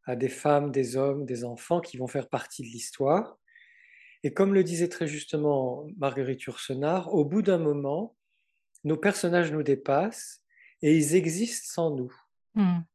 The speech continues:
Speaker 1: C'est-à-dire, c'est comme dans un film, euh, qui, qui serait là, euh, dans, en arrière-plan dans notre vie.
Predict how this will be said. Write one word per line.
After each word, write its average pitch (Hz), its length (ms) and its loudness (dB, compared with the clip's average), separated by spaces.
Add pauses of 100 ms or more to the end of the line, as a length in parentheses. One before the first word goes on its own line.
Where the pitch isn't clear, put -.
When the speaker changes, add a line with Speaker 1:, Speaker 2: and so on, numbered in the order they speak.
(240)
Speaker 1:
C'est-à-dire, 135 420 -4
c'est - 120 -8
comme 170 180 -2
dans 135 180 -2
un 131 120 -4
film, 170 560 -8
euh, 131 400 -8
qui, 123 400 -14 (420)
qui 147 140 -8
serait - 280 -2
là, 160 360 0
euh, 123 180 -2
dans, 131 240 -8
en 165 140 -4
arrière-plan 143 560 -2
dans 139 120 0
notre 131 320 -6
vie. 127 320 -10